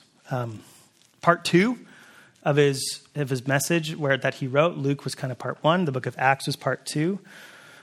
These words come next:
Luke started Acts in Acts chapter one, verse eight, where he said, "But you will receive power when the Holy Spirit has come upon you, and you will be my witnesses in Jerusalem and in all Judea and Samaria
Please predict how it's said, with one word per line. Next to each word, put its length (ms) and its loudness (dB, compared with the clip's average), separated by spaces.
Luke 180 0
started 340 2
Acts 320 2
in 160 -4
Acts 420 -4
chapter 320 0
one, 200 0
verse 220 -6
eight, 200 0
where 100 -4
he 140 -8
said, 320 0
"But 160 -4
you 140 2
will 100 4
receive 400 -4
power 600 2
when 120 0
the 60 0
Holy 220 4
Spirit 340 2
has 120 0
come 180 0
upon 440 4
you, 240 0
and 100 0
you 120 2
will 80 6
be 120 0
my 160 4
witnesses 600 2
in 100 0
Jerusalem 760 2
and 100 -4
in 100 -2
all 140 0
Judea 480 4
and 100 2
Samaria 800 4